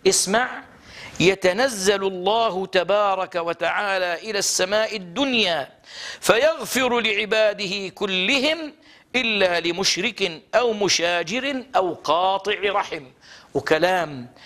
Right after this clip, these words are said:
عطاء بن يسار هو فهم صحيح دقيق للنصوص الصريحة الصحيحة التي تذكر فضيلة هذا الشهر.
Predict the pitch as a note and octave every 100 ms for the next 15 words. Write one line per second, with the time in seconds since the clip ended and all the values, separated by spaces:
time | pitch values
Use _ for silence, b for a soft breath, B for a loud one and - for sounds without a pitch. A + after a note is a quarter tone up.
0 | B B B B2 D3+ G3 G#3 F#3 G3+ F#3
1 | G#3+ A#3 B3+ A3+ b b - F3 D#3+ -
2 | A3 - F3 F#3 A3+ A3 G3 B B -
3 | D3 D3+ A3 A3+ F#3+ G#3+ A#3 A3+ B B
4 | D3 E3 - G#3+ A#3 A#3 A3 A#3+ A#3 -
5 | B B E3+ A3+ G3+ G3 - A#3 F#3+ F3
6 | - - F3 G3+ C#4+ B3+ A3 A#3+ C4+ D4+
7 | - B B _ - - - D4 C#4 A#3+
8 | - D3+ - b b b - G3+ F#3 F3+
9 | F3+ F3+ F3 B B B - A3 E3 -
10 | E3+ D#3 D3 D3 E3+ D#3 D3+ D3+ D3 C#3+
11 | - _ b b b - D3+ D#3 D3 C#3+
12 | C#3 C3+ - b b b _ - E3+ -
13 | C3 -